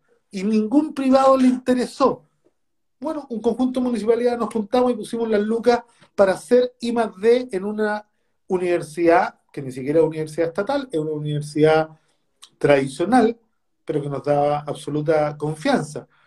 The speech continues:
Entonces uno dice, bueno, ¿y esa asociación pública-privada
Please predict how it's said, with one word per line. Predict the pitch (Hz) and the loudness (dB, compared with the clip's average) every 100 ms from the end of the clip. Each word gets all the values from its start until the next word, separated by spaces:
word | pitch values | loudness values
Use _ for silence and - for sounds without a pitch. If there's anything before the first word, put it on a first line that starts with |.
| _ | _
Entonces | _ 196 190 | _ -8 -2
uno | 202 196 | -2 0
dice, | 196 196 - | -2 -2 -2
bueno, | 175 240 240 226 | 2 0 0 -8
¿y | 156 214 | -2 -2
esa | 214 - 214 196 _ _ _ | -2 -2 -2 -4 _ _ _
asociación | 151 160 147 147 208 196 | -6 -4 -4 -2 -2 0
pública-privada | 208 196 190 185 175 160 160 - _ - 156 175 180 165 156 | 0 0 2 2 2 0 -4 -14 _ -6 2 4 6 4 -2